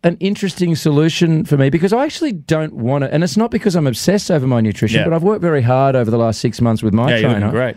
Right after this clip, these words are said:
Speaker 1: Oh, I appreciate that,
Speaker 2: Yeah.
Speaker 1: man. And I have worked very hard. So I sort of, I don't wanna undo six months of hard work on a two-week eating binge through Germany and
Speaker 2: Yeah.
Speaker 1: Switzerland. So I want to still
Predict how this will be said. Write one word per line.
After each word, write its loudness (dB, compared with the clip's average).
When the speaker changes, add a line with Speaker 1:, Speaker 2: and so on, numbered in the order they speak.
Speaker 1:
Oh, 0
I 0
appreciate -2
that, -2
Speaker 2:
Yeah. 0
Speaker 1:
man. 0
And 2
I 2
have 0
worked 0
very 2
hard. 2
So 0
I 0
sort 0
of, 0
I 0
don't -2
wanna -2
undo 0
six -2
months 0
of 0
hard 2
work 2
on 2
a -4
two-week -4
eating -2
binge -4
through 0
Germany 0
and -2
Speaker 2:
Yeah. -8
Speaker 1:
Switzerland. -2
So -2
I -4
want -4
to -2
still 0